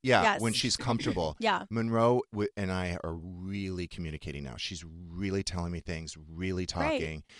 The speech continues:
Speaker 1: So there is some good things that have come out of this conflict.
Speaker 2: Yeah.
Speaker 1: I think, or a good,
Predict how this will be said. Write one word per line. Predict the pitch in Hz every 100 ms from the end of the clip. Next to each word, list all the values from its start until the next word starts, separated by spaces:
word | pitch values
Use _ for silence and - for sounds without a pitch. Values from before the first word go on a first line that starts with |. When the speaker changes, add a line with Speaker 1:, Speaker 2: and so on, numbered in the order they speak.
| -
Speaker 1:
So | -
there | 143 180
is | 214
some | 165 147
good | 110 98
things | - 92 82
that | 90
have | 80 - -
come | - 101 95 98
out | 101 101
of | 104
this | 110
conflict. | - 113 110 - 120 113 -
Speaker 2:
Yeah. | 226 202 - -
Speaker 1:
I |
think, | - 117 -
or | 101
a | 85
good, | 80 95